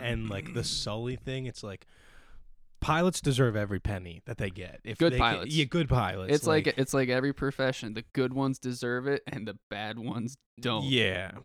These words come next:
Speaker 1: but I mean, come on.
Speaker 2: Yeah.
Speaker 1: Like, there's, I've seen videos of, like, people on motorcycles, and they tell you to stay calm always. And this one guy accidentally hit the kill switch, turned his bike off on the highway. He's going, like, seventy.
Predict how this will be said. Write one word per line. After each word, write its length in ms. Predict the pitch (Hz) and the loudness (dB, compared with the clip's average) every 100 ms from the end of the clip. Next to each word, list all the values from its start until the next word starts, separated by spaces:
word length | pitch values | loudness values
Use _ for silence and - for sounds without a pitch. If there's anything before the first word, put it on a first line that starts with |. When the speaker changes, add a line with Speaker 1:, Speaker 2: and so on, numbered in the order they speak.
| - | -6
Speaker 1:
but 120 | 135 120 | -4 -2
I 100 | 117 | -4
mean, 260 | 120 113 | -4 -6
come 400 | 107 - 165 113 | -8 -6 -4 -4
on. 400 | 98 87 87 - - | -6 -8 -12 -16 -8
Speaker 2:
Yeah. 200 | 120 101 | -6 -4
Speaker 1:
Like, 200 | - - | -6 -12
there's, 420 | 120 147 151 151 - | -2 0 0 -4 -4
I've 200 | 127 120 | -2 0
seen 220 | 160 120 | -2 0
videos 580 | 123 123 120 107 101 - | 0 0 0 0 -4 -6
of, 140 | 104 | -6
like, 160 | 104 - | -6 -4
people 260 | 110 - 110 | -4 -4 -4
on 100 | 104 | -2
motorcycles, 1000 | 107 110 110 117 92 - 90 - - - | -2 -2 -2 -4 -4 -6 -10 -12 -16 -14
and 180 | 123 101 | -10 -6
they 120 | 95 | -8
tell 160 | 90 101 | -6 -8
you 80 | 98 | -8
to 60 | |
stay 260 | 95 - 104 | -8 -8 -10
calm 360 | - 110 98 90 | -6 -6 -6 -8
always. 520 | 104 98 85 87 - | -8 -8 -8 -12 -12
And 100 | 98 | -10
this 220 | 95 - | -10 -10
one 220 | - 110 | -8 -6
guy 240 | 117 98 101 | -4 -4 -4
accidentally 560 | 101 - - 101 98 | -6 -8 -10 -8 -10
hit 240 | 98 113 - | -10 -10 -10
the 60 | - | -8
kill 240 | - 160 | -6 -4
switch, 340 | - 107 92 | -4 -6 -8
turned 220 | - 113 101 | -8 -8 -8
his 100 | 98 | -6
bike 300 | 120 131 - | -4 -2 -4
off 180 | 92 90 | -6 -6
on 160 | 113 101 | -10 -10
the 60 | |
highway. 460 | - 139 143 101 82 | -10 -8 -8 -10 -12
He's 100 | 90 | -14
going, 180 | 110 104 | -12 -12
like, 160 | 92 | -12
seventy. 640 | - - 139 127 90 - | -12 -8 -6 -6 -10 -14